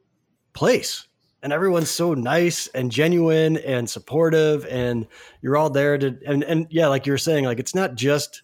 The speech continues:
like, yeah, there are golf forums and there are very specific golf forums, like a putter or whatever.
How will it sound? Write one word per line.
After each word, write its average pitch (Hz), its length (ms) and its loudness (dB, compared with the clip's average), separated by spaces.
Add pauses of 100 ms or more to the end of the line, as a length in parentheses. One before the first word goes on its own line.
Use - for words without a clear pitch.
like, 131 160 -4
yeah, 143 140 2
there 123 120 0
are 117 80 -4
golf 110 280 -4
forums 123 340 -4
and 110 100 -4
there 101 100 -8
are 104 60 -8
very 117 220 -4
specific - 600 -10
golf 127 260 -6
forums, 123 260 -8
like 104 140 -14 (120)
a - 100 -20
putter 131 320 -4
or 123 280 -2
whatever. 135 540 -4